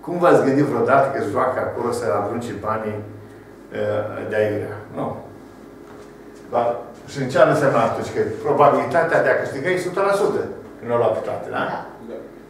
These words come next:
Speaker 1: Dar avem ce. Da? Încercați să vă interesați cât este o variantă și atunci toate ce sumă ar însemna.
Speaker 2: Zece lei este acum, nu știu.
Speaker 1: Zece lei o variantă? Zic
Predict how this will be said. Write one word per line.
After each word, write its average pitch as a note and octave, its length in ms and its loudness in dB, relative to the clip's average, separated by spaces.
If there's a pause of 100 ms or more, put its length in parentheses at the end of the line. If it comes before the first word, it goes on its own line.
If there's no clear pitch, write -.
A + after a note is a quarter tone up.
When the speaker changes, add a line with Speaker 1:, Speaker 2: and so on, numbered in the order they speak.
(480)
Speaker 1:
Dar - 120 -2 (100)
avem A#2+ 240 2
ce. - 60 -6 (340)
Da? - 80 0 (1300)
Încercați G#3 420 6
să D3+ 80 0
vă D3 60 4
interesați C#3+ 500 0
cât D3 120 -4 (120)
este - 140 -2
o A2 100 2 (100)
variantă - 540 0 (840)
și - 60 -2
atunci D3 320 0 (100)
toate F3 220 4 (240)
ce C#3+ 80 -2 (100)
sumă C3+ 160 0
ar A#2+ 160 4
însemna. G#2+ 400 -2 (800)
Speaker 2:
Zece A#3+ 300 -6
lei F#3 140 -10 (100)
este - 220 -18
acum, - 240 -16
nu - 160 -16
știu. - 120 -18 (320)
Speaker 1:
Zece C#3 240 0
lei D3+ 200 6
o C#3+ 120 6
variantă? C3 400 2 (1900)
Zic F#4 120 -2